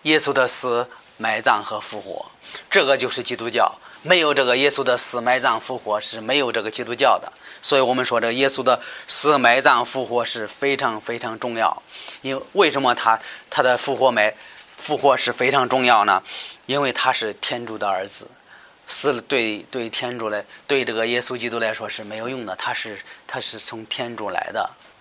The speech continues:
所以我们说他死了之后，三天后他从死里复活了。这个就叫福音，这个也就叫基督教。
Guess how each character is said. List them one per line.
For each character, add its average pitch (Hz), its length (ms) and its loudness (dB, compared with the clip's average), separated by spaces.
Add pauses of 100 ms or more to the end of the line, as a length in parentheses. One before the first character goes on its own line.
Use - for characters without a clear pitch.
(180)
所 127 200 -2
以 - 20 -2
我 107 140 -2
们 107 120 -10
说 101 140 -8
他 101 320 0 (220)
死 - 220 -2
了 113 140 0
之 123 140 -4
后， 104 240 -6 (220)
三 127 260 -4
天 113 180 -10
后 101 80 -10
他 98 200 -8
从 104 180 -12
死 - 240 -4
里 98 160 -8
复 - 240 -10
活 - 140 -14 (100)
了。 - 180 -2 (280)
这 156 140 2
个 113 120 0
就 113 140 -6
叫 104 160 0
福 135 180 -4
音， 131 240 -4 (260)
这 127 120 4
个 117 80 4
也 113 80 2
就 120 160 -4
叫 113 160 0
基 131 160 -4
督 127 160 -2
教。 135 260 6